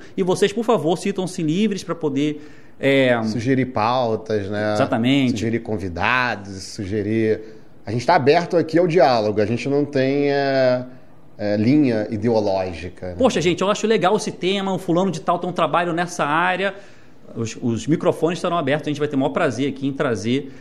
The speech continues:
Speaker 1: essas vozes, né? É, o nosso e-mail é o tributos e direito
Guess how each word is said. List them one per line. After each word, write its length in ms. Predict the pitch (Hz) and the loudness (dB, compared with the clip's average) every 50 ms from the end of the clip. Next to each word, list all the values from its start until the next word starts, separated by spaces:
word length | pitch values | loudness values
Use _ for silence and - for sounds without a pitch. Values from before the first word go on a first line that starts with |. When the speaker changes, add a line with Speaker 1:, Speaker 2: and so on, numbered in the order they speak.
| - - - - - | -18 -18 -20 -8 -4
Speaker 1:
essas 340 | - 113 110 - 151 131 101 | -4 -2 0 0 0 0 0
vozes, 500 | 104 110 135 143 135 117 104 98 101 92 | 2 4 4 6 4 4 0 -2 -4 -2
né? 220 | 113 139 180 202 - - - - - - | -2 -2 -2 -2 -6 -12 -18 -20 -8 -2
É, 320 | - 139 139 139 135 131 127 | 2 2 4 4 4 4 2
o 120 | 123 127 | 2 4
nosso 280 | 139 160 165 160 - 170 | 4 4 2 2 0 0
e-mail 340 | 143 139 147 151 147 139 | 2 2 4 4 4 4
é 80 | 143 143 | 4 4
o 120 | 143 139 | 2 2
tributos 580 | 139 147 139 127 120 127 151 202 220 220 160 135 | 0 -2 -4 -2 -2 0 0 0 -2 -2 -4 -4
e 60 | 156 | -4
direito 640 | 156 143 160 147 127 127 139 143 139 - 214 226 240 | -4 -2 0 0 2 2 0 0 -2 -4 -6 -6 -6